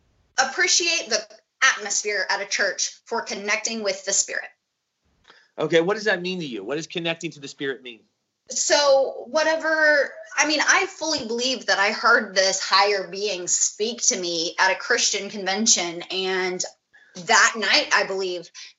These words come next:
Speaker 1: um,
Speaker 2: Yeah.
Speaker 1: my good friend Darcy baptized me. <laughs>
Speaker 2: Yeah.
Speaker 1: Like, she, like, I was moved by something. Um, and I fully believe that there are people who are connected to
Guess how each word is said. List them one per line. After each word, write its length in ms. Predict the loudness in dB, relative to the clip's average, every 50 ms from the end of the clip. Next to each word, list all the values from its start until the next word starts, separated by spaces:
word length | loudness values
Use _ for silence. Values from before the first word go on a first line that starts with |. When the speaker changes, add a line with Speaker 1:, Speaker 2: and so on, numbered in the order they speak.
| -4
Speaker 1:
um, 280 | -2 0 2 2 4 4
Speaker 2:
Yeah. 200 | 4 4 2 0 -4 -18 _ _ _ _ _ _ _
Speaker 1:
my 160 | 2 2 4 4
good 140 | 4 4 4
friend 200 | 4 4 4 4
Darcy 300 | 6 4 4 4 2 4
baptized 540 | 4 4 4 4 4 2 2 2 2 0 -2
me. 260 | -4 -4 -2 2 2 2
<laughs> 60 | 0 -2 -10 -14 _ _ -6
Speaker 2:
Yeah. 220 | -2 -2 -2 0 4
Speaker 1:
Like, 300 | 4 4 4 4 0 -2 _ _ _ _ _ _ _ _ _ -8
she, 840 | -4 -2 -2 -2 -2 -2 -4 -4 -4 -4 -4 -2 -4 -4 -6 -8 -14 _ _ _ _ _ _ _ _ _ _ _ _ _ _ _ _ _ -8
like, 180 | -6 -6 -6 -6 -14 _ _ -20 -18 -16 -16 -8 0 2
I 120 | 4 4 4
was 160 | 4 2 0
moved 460 | 2 2 2 2 0 -2 -6 -14 -20 _ -20 -20 -8
by 280 | 0 2 2 2 2
something. 420 | -2 -6 -8 -10 -12 -16 -20 -20 -20 _ -20 -20 -12 -6
Um, 280 | -4 -2 0 0 0
and 280 | 0 -2 -2 -2 -2 0
I 360 | 2 2 2 0 0 -4 -6 -10 -12
fully 640 | -16 -16 -12 -4 0 0 0 2 2 0 0 0 0
believe 580 | 0 0 2 2 0 0 -2 -2 -4 -6 -6 -2
that 420 | 2 2 4 4 4 2 2 0 -2 -8 -8 _
there 240 | -2 2 4 4 6
are 220 | 6 4 2 0 -4
people 440 | -10 -10 -8 -4 0 0 0 0
who 200 | -2 -4 -2 0
are 160 | 2 2 0 0
connected 800 | -4 -8 -6 -4 0 0 -2 -2 0 0 0 0 0 -2 -10 _ _ -2
to 440 | -2 0 0 0 -2 -2 -6 -8